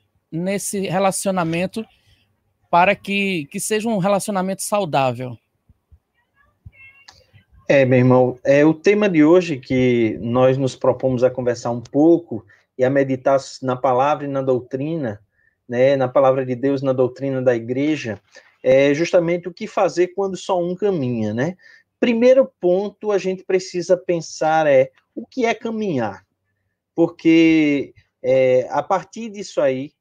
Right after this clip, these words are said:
Speaker 2: desse ponto do meditar e entender o que é caminhar, a gente vai poder, é, seguir adiante. Geralmente a gente pensa que caminhar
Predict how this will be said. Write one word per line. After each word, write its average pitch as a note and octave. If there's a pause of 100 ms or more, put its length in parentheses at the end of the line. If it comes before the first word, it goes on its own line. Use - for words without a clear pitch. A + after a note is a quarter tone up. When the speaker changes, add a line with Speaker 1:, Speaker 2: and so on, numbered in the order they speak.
(220)
Speaker 2:
desse C#3+
ponto C#3
do C3 (120)
meditar C#3+
e D3+
entender C#3+
o E3
que E3+
é G#3
caminhar, C#3 (520)
a C3+
gente E3+
vai F3
poder, D#3 (280)
é, B2+
seguir D#3
adiante. C#3+ (480)
Geralmente G3
a F3+
gente F3+
pensa F3+
que E3+
caminhar D3